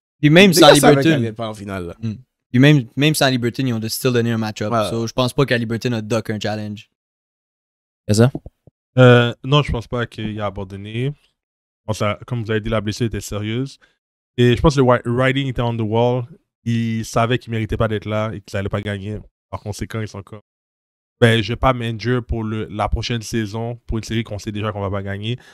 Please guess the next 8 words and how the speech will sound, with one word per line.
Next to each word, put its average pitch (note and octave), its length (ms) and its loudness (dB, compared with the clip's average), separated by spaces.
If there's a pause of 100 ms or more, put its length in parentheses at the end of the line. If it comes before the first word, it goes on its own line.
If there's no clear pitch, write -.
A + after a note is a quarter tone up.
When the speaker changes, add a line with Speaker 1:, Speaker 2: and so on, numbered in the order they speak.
(160)
Speaker 4:
Parce B2+ 180 0
que C3+ 80 -2
même C#3 280 0
s'ils D3 200 -8
avaient A#2+ 240 -4
gagné A#2+ 420 -6
comme A2+ 200 -10
Boston, A#2+ 520 -8